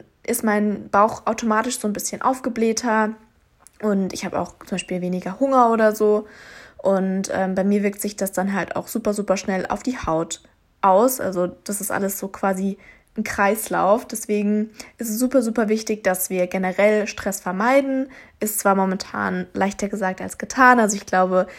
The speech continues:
wir sind aktuell, ähm, wenn auch vielleicht sogar einfach unterbewusst so innerlich gestresst, weil uns die Lage einfach beschäftigt und, ähm, wir da nicht ganz so happy sind.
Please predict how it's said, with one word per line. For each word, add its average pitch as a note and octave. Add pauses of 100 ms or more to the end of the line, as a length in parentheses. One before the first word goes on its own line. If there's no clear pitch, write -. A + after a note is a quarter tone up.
(220)
wir A3
sind G3+
aktuell, A3
ähm, F#3
wenn F#3+
auch F#3+
vielleicht F#3+
sogar F3+ (100)
einfach G3
unterbewusst G#3+
so -
innerlich G3+
gestresst, B3
weil F3
uns F3+
die G3
Lage A3+
einfach G#3+
beschäftigt G3+
und, E3+ (720)
ähm, F3
wir G3
da G3
nicht F#3
ganz A3
so A3+
happy A3
sind. G3+